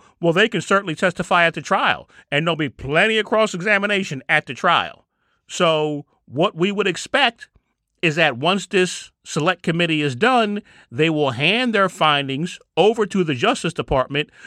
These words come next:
The Justice Department will then hand out the indictments, and then there'll be a trial and plenty of cross-examination.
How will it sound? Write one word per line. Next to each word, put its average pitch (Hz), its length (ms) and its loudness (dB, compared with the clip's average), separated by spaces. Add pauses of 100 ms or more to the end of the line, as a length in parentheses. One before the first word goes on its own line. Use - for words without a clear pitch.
(140)
The 143 160 0
Justice 180 400 0
Department 143 580 0 (220)
will 135 160 -2
then 143 180 0
hand 170 400 0
out 170 180 2
the 151 140 -2
indictments, 165 680 -2 (280)
and 180 160 2
then 175 160 2
there'll 165 140 2
be 151 160 -2
a 143 80 -2
trial 139 420 0
and 120 100 -8
plenty 143 280 -2
of 120 100 -6
cross-examination. 117 960 -4